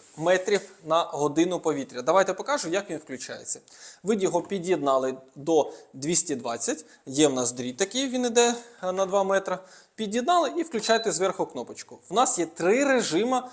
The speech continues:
роботи. Це, е, щоб, е, він, е, в, в с-, стані сну, сліп, турборежим, авторежим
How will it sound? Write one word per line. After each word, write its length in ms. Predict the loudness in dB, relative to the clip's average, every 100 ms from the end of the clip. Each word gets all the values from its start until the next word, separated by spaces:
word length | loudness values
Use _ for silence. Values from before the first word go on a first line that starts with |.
| -18 -8
роботи. 520 | 0 2 4 4 2 -10 -16 _ -6
Це, 520 | 0 4 4 4 0 -6 2 4 6 6 4 0 -12 -20 _ _ _ _ _ -12 -8
е, 60 |
щоб, 380 | -2 0 0 -4
е, 180 | -4 -4
він, 280 | -2 -4 -4
е, 40 |
в, 140 | -2 -2
в 320 | -2 -4 0
с-, 400 | 2 4 4 0 -4
стані 400 | 0 4 4 4
сну, 400 | 2 0 0 -4 -6 0
сліп, 400 | 0 2 -2 -6 -20 _
турборежим, 720 | 0 2 4 2 2 -2 -4 -10 -16
авторежим 720 | 4 4 6 0 0 0 -4